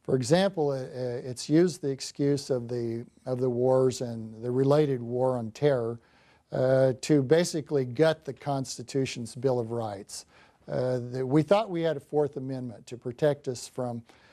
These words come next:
uh, warrantless search and seizure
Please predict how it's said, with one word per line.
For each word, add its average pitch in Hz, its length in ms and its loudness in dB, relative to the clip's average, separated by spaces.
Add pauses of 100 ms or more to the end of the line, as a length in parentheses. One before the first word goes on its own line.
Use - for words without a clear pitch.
(340)
uh, 131 340 0
warrantless 151 600 2
search 143 420 -2
and 120 100 -10
seizure 113 560 -6